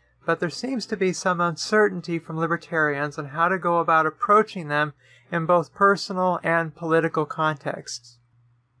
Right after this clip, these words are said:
This is odd from a group that boasted acceptance of same-sex unions long before the mainstream left or right, and also professes a commitment to individual autonomy.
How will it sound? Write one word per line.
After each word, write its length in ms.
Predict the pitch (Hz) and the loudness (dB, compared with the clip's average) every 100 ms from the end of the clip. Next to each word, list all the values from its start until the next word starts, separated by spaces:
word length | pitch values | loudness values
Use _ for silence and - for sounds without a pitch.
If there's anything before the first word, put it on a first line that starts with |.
| _ | _
This 220 | 240 240 | -2 2
is 160 | 254 208 - | 0 0 4
odd 340 | 190 185 180 | 6 6 4
from 220 | - 180 | -2 -2
a 40 | 170 | -2
group 440 | - 190 180 170 | 2 4 4 2
that 240 | 165 139 - | -2 0 4
boasted 400 | 180 175 196 165 | 4 2 0 -2
acceptance 920 | - - 196 190 - 151 147 - - | -2 0 2 2 -4 -6 -6 -10 -6
of 160 | - 143 | -4 -4
same-sex 800 | - 185 190 180 190 175 - 175 | 0 0 0 0 -2 -2 -4 -4
unions 420 | 175 151 143 139 | -4 -2 -4 0
long 260 | 165 202 202 | 4 4 2
before 400 | 190 - 170 160 | -6 -4 -2 0
the 100 | 151 | -2
mainstream 720 | 160 165 165 - 180 165 151 | -4 -4 -6 -6 -4 -2 0
left 360 | 156 165 - | 0 0 -4
or 260 | - 170 185 | 0 2 4
right, 480 | 156 135 139 - - _ _ _ | 2 0 -2 -10 -20 _ _ _
and 160 | 156 156 | -4 2
also 320 | 180 180 160 | 2 2 -2
professes 760 | - 143 - 156 151 - 143 | -2 -8 -2 -2 -2 -10 -8
a 100 | - | -6
commitment 540 | 156 147 190 202 170 151 | -6 -2 2 2 0 -4
to 200 | 175 156 | -2 -2
individual 520 | 160 156 160 156 151 | -2 -2 -2 0 -2
autonomy. 640 | 143 175 175 156 135 147 | 0 0 0 0 -6 -14